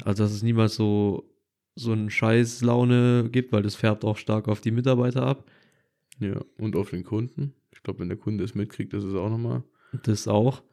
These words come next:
Speaker 2: Hm.
Speaker 1: Und dass du einfach sachlich bleibst. Also wenn's, wenn du halt irgendeinen Scheißtag hast, muss es nicht dein Mitarbeiter ausbaden.
Speaker 2: Ja, richtig.
Speaker 1: Und das dann halt auch,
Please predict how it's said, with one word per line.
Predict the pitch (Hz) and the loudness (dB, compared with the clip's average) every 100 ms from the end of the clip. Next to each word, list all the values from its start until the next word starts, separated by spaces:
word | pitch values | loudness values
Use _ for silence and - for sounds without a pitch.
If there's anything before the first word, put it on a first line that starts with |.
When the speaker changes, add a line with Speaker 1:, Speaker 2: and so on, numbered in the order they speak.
| - | -10
Speaker 2:
Hm. | 107 - - | -8 -8 -4
Speaker 1:
Und | 113 113 | 2 4
dass | 113 | 4
du | 120 | 4
einfach | 104 107 107 101 - - - _ | 4 4 2 0 -2 -14 -20 _
sachlich | - 110 107 120 110 | -4 -2 0 -2 -2
bleibst. | 110 101 101 - - - _ | 0 0 -2 -8 -20 -20 _
Also | 135 113 104 | -2 0 2
wenn's, | 110 104 - - _ _ _ _ _ _ _ _ | 2 0 -6 -14 _ _ _ _ _ _ _ _
wenn | 123 107 | -2 2
du | 123 | 4
halt | 120 | 6
irgendeinen | 117 113 110 | 6 2 0
Scheißtag | 107 113 113 117 | 2 2 2 0
hast, | 117 113 - | 0 -2 -4
muss | 113 - | -4 -2
es | 107 | -2
nicht | 113 107 110 | -2 -2 -2
dein | 107 104 - - _ _ _ - | 0 -2 -6 -20 _ _ _ 0
Mitarbeiter | 120 113 104 104 104 | 4 4 4 4 4
ausbaden. | 104 101 - 104 101 101 _ _ 117 | 0 0 0 0 0 -6 _ _ -4
Speaker 2:
Ja, | 110 | -2
richtig. | 104 107 - 107 _ _ _ _ _ _ _ _ _ _ - | -2 -6 -10 -12 _ _ _ _ _ _ _ _ _ _ -6
Speaker 1:
Und | 110 | -2
das | 107 | 0
dann | 117 107 | 2 4
halt | 104 - | 4 4
auch, | 110 | 2